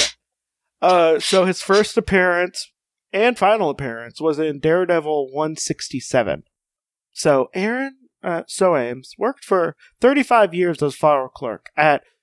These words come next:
Cord Conglomerate, uh, which, whose president was an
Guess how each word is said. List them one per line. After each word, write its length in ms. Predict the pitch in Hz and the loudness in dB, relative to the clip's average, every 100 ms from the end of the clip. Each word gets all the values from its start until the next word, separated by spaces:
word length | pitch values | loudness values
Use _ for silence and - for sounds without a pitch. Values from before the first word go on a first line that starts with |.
| _ _ _ _ - | _ _ _ _ -12
Cord 600 | - 185 202 220 220 - _ _ - | -2 2 4 4 2 -6 _ _ -12
Conglomerate, 640 | - 165 160 147 120 120 - - - | -4 -2 -2 -4 -6 -8 -12 -20 -10
uh, 320 | 143 139 120 - _ | -6 -4 -6 -10 _
which, 280 | 151 170 165 _ _ _ _ - | -4 -2 -2 _ _ _ _ -4
whose 240 | 220 208 | -2 -2
president 580 | - 214 196 196 196 156 | 2 2 4 0 0 0
was 200 | 156 143 | -2 0
an 200 | 143 | -4